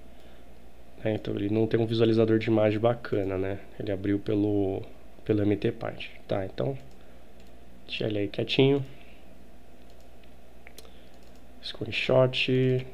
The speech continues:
Eu acho que aqui esse adapta e esse adapta eta são os temas, certo? Vamos abrir uma aba aqui, ó. A gente tem duas abas agora. Vamos vir aqui na pasta pessoal. Vamos habilitar aqui os arquivos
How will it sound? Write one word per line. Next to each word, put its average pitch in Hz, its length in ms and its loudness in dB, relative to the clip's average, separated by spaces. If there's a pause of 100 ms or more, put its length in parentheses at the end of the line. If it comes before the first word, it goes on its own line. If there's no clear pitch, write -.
(500)
Eu 107 140 4
acho 107 180 0
que - 100 -2
aqui 113 500 -2
esse 117 240 -4
adapta 110 360 0
e - 20 -8
esse 117 120 -2
adapta 110 420 2
eta 104 300 0
são 107 340 -2 (180)
os - 200 -8
temas, 95 360 2
certo? 107 340 2 (380)
Vamos 107 160 4
abrir 131 140 8
uma 113 360 8
aba 101 180 4
aqui, - 260 0
ó. 101 80 2 (2250)
A 117 60 -2
gente 113 180 -2
tem 110 160 2
duas 101 260 2
abas 101 300 2
agora. 131 320 4
Vamos 107 240 0
vir 104 60 -6
aqui - 180 -6
na 107 80 -2
pasta 110 520 -2 (260)
pessoal. 131 540 4
Vamos 110 280 4
habilitar 110 400 4
aqui 113 380 0 (600)
os 110 120 0
arquivos 113 580 0